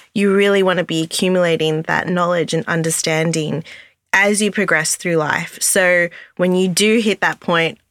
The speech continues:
at any point in time, but I think even more so for retirement, there is a greater understanding and appreciation and awareness of things like that you could have done along the path to get to a better financial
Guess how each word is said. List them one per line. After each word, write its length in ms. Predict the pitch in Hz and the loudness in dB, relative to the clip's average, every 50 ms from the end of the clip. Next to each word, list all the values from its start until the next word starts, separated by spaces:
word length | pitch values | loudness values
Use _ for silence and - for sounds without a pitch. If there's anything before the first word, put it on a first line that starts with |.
| _ - | _ -2
at 100 | - - - | -2 0 0
any 200 | 202 226 262 269 | 2 2 2 0
point 360 | 254 - 208 180 180 170 - | 0 0 0 0 0 0 -2
in 100 | 180 170 | -2 -2
time, 320 | - 175 170 160 160 165 160 | -2 0 0 0 0 0 0
but 80 | 165 165 | -2 -2
I 60 | 165 | -2
think 220 | - 185 175 165 165 | -2 -4 -4 -4 -4
even 240 | 180 175 190 185 175 | -4 -2 -2 -2 0
more 280 | 165 160 160 165 165 | 0 0 0 0 0
so 240 | 160 - 180 160 160 | 0 2 2 2 0
for 200 | 156 - 160 151 | 0 -2 -2 -2
retirement, 760 | 151 151 143 - - 147 151 170 180 180 175 165 139 104 - - - - - - _ _ _ - | -2 -2 -4 -6 -4 -2 -2 0 0 -2 -2 -4 -4 -6 -8 -12 -18 -20 -20 -20 _ _ _ -2
there 140 | 185 190 190 | 0 2 2
is 100 | 190 190 | 2 0
a 60 | 185 | 0
greater 280 | - 170 170 170 170 - - | 0 0 0 0 0 0 -2
understanding 960 | 175 175 175 170 170 - - - 165 165 170 180 170 170 165 160 160 160 165 - - - - - - _ _ _ _ _ _ _ _ _ _ - | -2 -2 0 -2 -2 -2 -2 -2 -2 0 0 0 0 0 0 0 0 -2 -4 -6 -10 -20 -20 -20 -20 _ _ _ _ _ _ _ _ _ _ 0
and 120 | 226 214 | 2 2
appreciation 920 | 220 202 - 226 208 202 - 202 185 190 190 - - 185 180 180 180 170 - - | 2 2 2 0 0 2 2 2 2 2 0 0 0 0 2 2 0 -2 -2 -2
and 140 | - 202 202 | 0 0 2
awareness 640 | 202 185 170 175 175 175 180 190 185 175 180 - - | 2 2 2 2 2 2 2 2 0 0 0 0 -2
of 180 | 190 175 170 - _ - | -2 -4 -6 -8 _ -4
things 460 | - 196 202 202 208 202 202 202 202 190 | -2 0 2 2 2 2 2 0 0 0
like 320 | 180 165 165 - - - | -2 -2 -2 -6 -8 -6
that 100 | - 160 | -6 -4
you 100 | 175 180 | -2 -2
could 240 | 180 - - 220 196 | -2 0 0 0 0
have 180 | 196 190 170 170 | 0 -2 -4 -2
done 240 | - 185 175 175 180 | 0 0 2 2 0
along 380 | 175 170 170 165 170 170 165 | 0 0 0 0 0 0 0
the 80 | 165 160 | -2 -2
path 380 | - - 180 160 160 156 - | -2 -2 -2 0 -2 -2 -4
to 100 | - - 175 | -6 -6 -6
get 360 | 165 - 165 151 147 - - - - | -4 -2 -2 -2 -2 -2 -6 -6 -6
to 200 | - - 185 175 | -4 -2 0 0
a 60 | 165 160 | 0 0
better 440 | - 160 151 156 - - 165 - - _ _ _ _ _ _ _ _ _ _ _ _ _ - - | 0 -2 -2 -2 -2 -4 -4 -6 -10 _ _ _ _ _ _ _ _ _ _ _ _ _ -16 -6
financial 840 | - 202 190 185 180 170 160 - - - 170 160 160 165 170 - | -2 0 2 2 2 0 -2 -2 -2 0 0 2 2 0 -2 -4